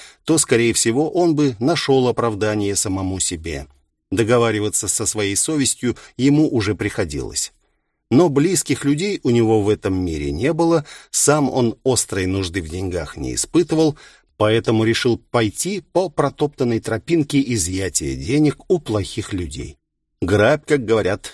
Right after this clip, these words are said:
награбленное. Одно время оставался открытым вопрос, кого первыми назначить плохими людьми, но этот вопрос он на прошлой декаде для себя решил. В Сольте, как и в других городах королевства Винор,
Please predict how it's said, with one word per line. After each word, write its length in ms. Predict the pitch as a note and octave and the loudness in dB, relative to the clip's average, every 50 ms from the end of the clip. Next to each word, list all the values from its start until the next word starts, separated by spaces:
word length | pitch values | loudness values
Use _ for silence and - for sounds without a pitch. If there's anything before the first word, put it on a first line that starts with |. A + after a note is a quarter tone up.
| - _ _ | -20 _ _
награбленное. 1000 | F2 E2 F#2+ G2+ F2+ F#2 E2+ D2 C#2 C2 C2+ B1+ A#1+ A#1 A#1+ A1 G1+ G#1 G#1+ - _ _ _ _ _ _ _ _ - | -6 -4 -4 -4 -4 -4 -4 -4 -4 -6 -8 -8 -8 -8 -8 -10 -10 -12 -16 -18 _ _ _ _ _ _ _ _ -6
Одно 300 | F#2 F#2 F2 G#2+ A2 G2 | -6 -2 0 0 0 2
время 380 | G#2 A2 A2+ G#2+ G#2+ G2+ F2 - - - - - | 2 2 2 2 2 0 -2 -6 -12 -14 -6 -4
оставался 720 | G2+ F#2+ - - G#2+ F#2+ F#2 G2+ G#2 G2 - - A2 G2+ | -2 -2 -2 0 0 0 2 2 2 0 0 -2 -2 -4
открытым 460 | - - - A2 G2 - G#2+ G#2 G#2+ | -2 -2 -2 -2 -2 -2 -2 0 0
вопрос, 560 | A#2 C3 - C#3+ C#3 B2+ F#2 D#2 - - - _ _ _ _ | 0 0 2 2 2 2 2 2 -2 -6 -8 _ _ _ _
кого 400 | - F#2 E2+ D#2+ G2+ C#3+ E3 D3+ | -6 -4 -2 0 2 2 2 0
первыми 600 | - _ - A#2+ D#3 D#3 C#3 C#3+ C#3+ C#3+ C#3 C3+ | -2 _ 0 2 2 2 2 2 4 4 4 4
назначить 680 | B2+ G#2 F#2+ D#2+ E2+ F2+ F#2 A2 A2 - - - - | 2 0 -2 -2 -4 -4 -4 -4 -4 -6 -6 -8 -8
плохими 460 | - F#2 E2+ D#2 D2+ - E2 E2 F2 | -6 -6 -6 -6 -6 -6 -6 -6 -4
людьми, 500 | E2 F2 F#2+ F#2+ F2+ D#2 C#2 A#1+ A#1+ - - - | -4 -4 -4 -4 -4 -4 -4 -4 -6 -10 -6 -2
но 220 | G#2 A2 A2+ - - | 0 0 0 0 2
этот 360 | C#3+ D3+ D#3 - D#3+ D3 C#3+ | 2 2 2 0 -4 -4 -2
вопрос 460 | D3+ D3+ C#3+ - C#3 D3 C#3+ - - - | -2 -2 -2 -2 -2 0 0 -2 -2 -2
он 200 | D3+ E3 E3 C#3+ | -2 0 0 0
на 120 | A2 F#2+ | 0 0
прошлой 500 | D#2 F2 G2+ G#2+ - - A2+ A2 G#2+ G#2 - | -2 -2 -2 -4 -2 -4 -4 -4 -6 -6 -8
декаде 520 | G2+ F2 F#2 D2+ - E2+ E2+ F2 F2+ F#2+ | -8 -8 -8 -6 -6 -6 -6 -4 -4 -6
для 160 | E2 E2 E2 | -6 -6 -6
себя 320 | D#2 - - C2 C2+ C2+ C2 | -6 -6 -6 -4 -4 -4 -4
решил. 440 | C2+ C2+ - - - A1+ A1 - - _ _ _ _ _ _ _ _ _ _ _ _ _ _ _ _ _ _ _ _ _ _ _ - | -4 -4 -4 -6 -6 -8 -12 -14 -18 _ _ _ _ _ _ _ _ _ _ _ _ _ _ _ _ _ _ _ _ _ _ _ -4
В 60 | - | 0
Сольте, 540 | - - D3 D#3 F3 F3 D#3+ D3 - D3+ C#3+ | 2 4 4 4 4 4 2 0 0 -2 0
как 260 | - C3 C3+ C#3 - | 0 -2 -2 -2 -2
и 160 | - D3+ C#3 | -2 -2 0
в 60 | A2+ | 0
других 420 | G2+ G#2 G#2+ G2 D#2 E2 D2+ D2 E2 | -2 -4 -4 -4 -2 -4 -6 -6 -6
городах 440 | D#2+ D2 D2 D2 D2 E2+ D#2+ D2+ | -6 -6 -4 -6 -6 -6 -8 -8
королевства 600 | - - D2+ C#2 C#2 C2+ C2 C#2 - - - C2 A#1 | -8 -8 -6 -6 -4 -4 -4 -6 -6 -8 -8 -8 -8
Винор, 580 | A1+ B1 C2 C#2 C#2+ A#2 D#3 F3+ F3+ E3 C#3+ | -6 -6 -4 -2 0 0 2 2 0 0 -4